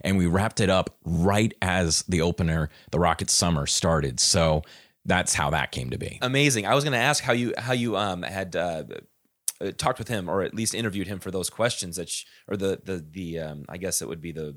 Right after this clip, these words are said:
Speaker 2: the quotes that you had in that section. Uh, but it was from
Speaker 1: Yeah.
Speaker 2: just a little thirty-minute conversation before a show.
Speaker 1: Yeah, and I briefly got to speak to Jim, um, but it's no secret that Jim can be somewhat of a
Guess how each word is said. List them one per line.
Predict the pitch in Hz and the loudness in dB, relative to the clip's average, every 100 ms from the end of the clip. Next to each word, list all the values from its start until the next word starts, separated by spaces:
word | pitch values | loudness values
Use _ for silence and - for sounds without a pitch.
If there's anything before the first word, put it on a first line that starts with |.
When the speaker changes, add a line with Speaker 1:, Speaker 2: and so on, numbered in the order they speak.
| 71 - _ _ _ | -16 -20 _ _ _
Speaker 2:
the | 90 | -10
quotes | - 101 98 | -4 -2 0
that | 90 - | -2 -6
you | 82 | -6
had | 90 87 | -4 -4
in | 82 | -6
that | 78 | -4
section. | - 117 127 - 78 73 _ _ _ _ - | 0 2 0 -2 -8 -12 _ _ _ _ -8
Uh, | 80 | -6
but | 78 117 | -4 -2
it | |
was | 127 | 2
from | 156 | 2
Speaker 1:
Yeah. | 139 | 4
Speaker 2:
just | - | 2
a | 143 | 2
little | 143 | 0
thirty-minute | 156 143 147 139 | 2 0 0 -2
conversation | 143 135 127 135 113 | -2 0 2 0 -2
before | 101 - 120 135 | -6 -4 2 2
a | 131 | 2
show. | - 139 92 - _ _ - | 2 2 0 -4 _ _ -4
Speaker 1:
Yeah, | 92 95 82 76 - | 2 4 4 0 0
and | 98 95 | 2 4
I | 95 87 - - | 4 2 -2 0
briefly | 98 120 - 143 | 2 4 4 4
got | 131 120 | 4 4
to | - | 2
speak | - - 113 - | 0 2 0 0
to | - | -2
Jim, | 90 - 90 98 117 127 - - - _ 92 | 0 0 2 2 2 0 -8 -20 -20 _ 2
um, | 95 92 92 - 82 | 4 4 2 -2 0
but | 92 95 | 2 4
it's | 104 - - | 2 2 4
no | 147 208 | 4 4
secret | - 151 - - | 4 2 4 2
that | 120 98 | 2 -2
Jim | - 92 120 147 | 0 2 2 2
can | 120 87 | 2 2
be | 92 | 2
somewhat | 87 98 113 117 104 | 2 2 2 2 2
of | 78 | 0
a | 73 | -2